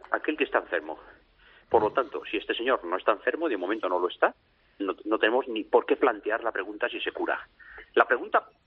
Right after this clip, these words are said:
que habría que plantear es, ¿este sujeto podría vivir en sociedad de una manera aceptable?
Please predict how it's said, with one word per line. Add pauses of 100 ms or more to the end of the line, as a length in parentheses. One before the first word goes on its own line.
(200)
que
habría
que
plantear
es, (440)
¿este
sujeto
podría (160)
vivir
en
sociedad (640)
de
una
manera
aceptable?